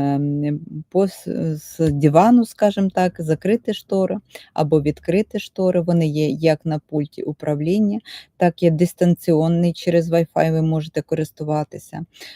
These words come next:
На сьогоднішній день дуже широкий вибір, як зручно, так і, і як хочеться, як зручно, так ви такі все і можете обрати для себе.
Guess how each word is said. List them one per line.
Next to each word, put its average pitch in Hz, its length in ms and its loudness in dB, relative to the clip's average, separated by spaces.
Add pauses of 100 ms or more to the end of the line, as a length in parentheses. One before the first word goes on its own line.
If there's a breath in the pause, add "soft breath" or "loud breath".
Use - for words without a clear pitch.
(120)
На 156 80 0
сьогоднішній 160 580 0
день 151 300 2
дуже 147 240 -4
широкий 147 540 -4
вибір, 208 440 -2 (340 loud breath)
як 151 280 0
зручно, 160 640 -2
так 156 220 -2 (240)
і, 151 280 -2 (200)
і 151 600 -2
як 147 180 0
хочеться, - 520 -4
як 139 180 -4
зручно, 156 420 -4
так - 220 -8
ви - 100 -10
такі - 320 -2
все 156 520 -2
і 156 100 0
можете 151 460 -2
обрати 143 520 -2
для 143 200 -6
себе. - 440 -8